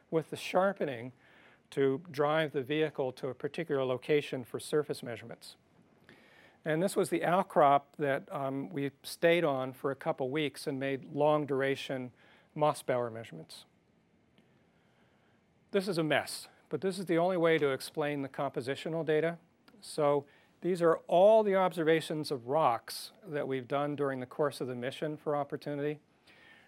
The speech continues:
where we're looking at eleven oxides and I think, um, a hundred some samples.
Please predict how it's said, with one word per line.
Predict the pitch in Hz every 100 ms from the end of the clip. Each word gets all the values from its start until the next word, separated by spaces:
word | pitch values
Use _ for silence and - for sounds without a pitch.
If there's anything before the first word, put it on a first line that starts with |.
| -
where | 160
we're | 147 147
looking | 160 - 180 160
at | 156 139 139 -
eleven | 151 143 143 156 170 165 160 151 -
oxides | 147 147 - 120 98 110 127 - _ _ _ _ _ _
and | 151 131
I | 139
think, | - - 165 131 -
um, | 139 131
a | 147
hundred | 131 165 185 175 151
some | - 147 143 143 131
samples. | - - 160 135 107 - -